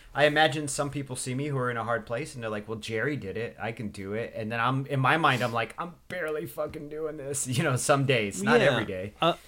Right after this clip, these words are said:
Speaker 2: well, a couple things on that. One, it sounds like overthinking. Sounds like classic
Speaker 1: Oh, yeah.
Speaker 2: alcoholic overthinking and over, being
Speaker 1: Yes,
Speaker 2: overly
Speaker 1: dude.
Speaker 2: critical.
Speaker 1: Yes, neurotic Jerry.
Speaker 2: Two,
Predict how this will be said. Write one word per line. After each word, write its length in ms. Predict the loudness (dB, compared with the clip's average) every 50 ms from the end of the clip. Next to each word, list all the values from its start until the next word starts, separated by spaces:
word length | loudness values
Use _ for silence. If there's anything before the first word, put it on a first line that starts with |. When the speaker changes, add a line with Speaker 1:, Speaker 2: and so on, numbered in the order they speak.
| 0 2
Speaker 2:
well, 140 | 4 4
a 80 | 4 2
couple 260 | 2 2 2 2 2
things 300 | 0 0 0 0 0 0
on 160 | 0 0 0
that. 260 | -2 -2 -4 -4 -6 -8 -16 _ -20 -20 -20 -20 -20 -20 -20 _ -4
One, 240 | 0 2 4 4 4
it 100 | 2 2
sounds 240 | 2 0 2 2
like 140 | 2 2 2
overthinking. 720 | 4 2 2 2 0 0 0 -2 -2 0 -4 -6 -6 -8 -12
Sounds 320 | -6 -4 -2 -2 0 0
like 140 | -2 -4 -4
classic 500 | -6 -6 -2 -2 0 0 0 0 2 6 10
Speaker 1:
Oh, 160 | 10 10 10
yeah. 280 | 10 8 6 6 4 0 -4 -2
Speaker 2:
alcoholic 720 | -2 -2 -2 -2 0 0 2 2 2 2 0 -2 -6 -14 _
overthinking 720 | 4 4 4 4 4 2 2 0 0 0 0 0 0 0 -2
and 120 | -2 -2 -2
over, 240 | -2 -2 -4 -4
being 220 | -4 -2 0 4 6
Speaker 1:
Yes, 160 | 6 8 8
Speaker 2:
overly 160 | 6 4 2
Speaker 1:
dude. 80 | 0 0
Speaker 2:
critical. 380 | 0 2 2 2 0 -2 -2 -6 -10 -18 -20 -18 -18 -18 -18 -18 -18 -8
Speaker 1:
Yes, 220 | -8 -6 -6 -4 0
neurotic 540 | 2 2 4 6 8 10 10 8 8 4
Jerry. 440 | 2 2 4 4 4 4 2 2 -2 -6 -6
Speaker 2:
Two, 460 | 4 6 8 10 10 10 8 6 2